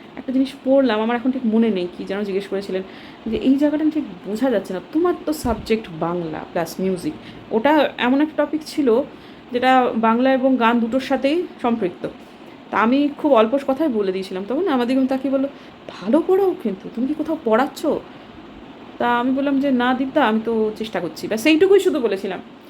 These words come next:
তো তারপরে সে কথা মিলিয়ে গেছে, সেই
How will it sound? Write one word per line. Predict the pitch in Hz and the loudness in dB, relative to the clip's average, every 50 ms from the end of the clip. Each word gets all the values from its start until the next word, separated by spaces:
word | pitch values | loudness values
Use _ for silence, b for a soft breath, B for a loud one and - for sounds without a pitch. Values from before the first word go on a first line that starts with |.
| B B B B B B B B B B - - - | B B B B B B B B B B -20 -10 -6
তো | 302 302 | -6 -2
তারপরে | 302 339 359 381 381 440 453 453 440 | 0 2 2 4 4 4 4 4 4
সে | 440 427 415 | 4 2 2
কথা | - 349 349 339 370 349 | 4 2 4 4 4 4
মিলিয়ে | 320 330 302 330 330 320 | 4 4 2 2 4 4
গেছে, | 311 302 311 311 330 311 311 | 4 4 4 4 2 2 2
সেই | 311 311 294 294 285 277 277 | 4 2 2 2 2 0 -2